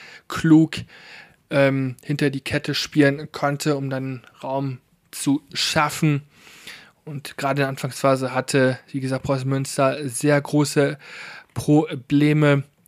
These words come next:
Dementsprechend war dann auch die Führung durch Tim Lemperle in Minute elf mehr als verdient. Dann ist Preußen Münster ja etwas besser ins Spiel gekommen,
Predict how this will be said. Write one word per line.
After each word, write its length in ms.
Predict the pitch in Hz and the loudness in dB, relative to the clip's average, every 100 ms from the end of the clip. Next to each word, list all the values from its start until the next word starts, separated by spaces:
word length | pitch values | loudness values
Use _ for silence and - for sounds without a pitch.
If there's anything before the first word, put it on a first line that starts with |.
| - | -8
Dementsprechend 800 | 147 139 143 - 139 - 143 - | -4 -2 -4 -2 -4 -2 -6 -2
war 140 | 135 | 0
dann 160 | 139 139 | 2 0
auch 100 | 135 | -6
die 160 | - | -10
Führung 400 | 127 - 156 143 | -10 0 2 2
durch 160 | 139 139 | -4 -4
Tim 160 | 151 139 | -2 0
Lemperle 480 | 139 143 139 139 | -2 0 2 2
in 200 | - 165 | 0 -2
Minute 420 | 147 147 143 151 147 | -2 0 -2 -2 -2
elf 340 | 151 147 - _ | 0 -2 -4 _
mehr 400 | 135 143 143 - | 2 4 4 2
als 320 | 135 - - - - - | -2 -2 -14 -18 -20 -20
verdient. 720 | - 143 123 160 170 170 - _ _ _ _ - | -2 -2 0 0 2 2 -2 _ _ _ _ -8
Dann 140 | 156 160 | -6 -2
ist 220 | 208 - | -2 -2
Preußen 360 | - 185 - | 0 0 0
Münster 580 | 175 180 - 175 165 165 _ _ - | -2 -2 0 2 4 0 _ _ -6
ja 120 | 147 | -6
etwas 280 | 165 170 - | -4 -4 -2
besser 280 | 165 160 156 | -2 -2 -2
ins 140 | 151 | -4
Spiel 220 | - 160 | -2 0
gekommen, 580 | 156 147 165 160 160 | 0 -2 0 2 0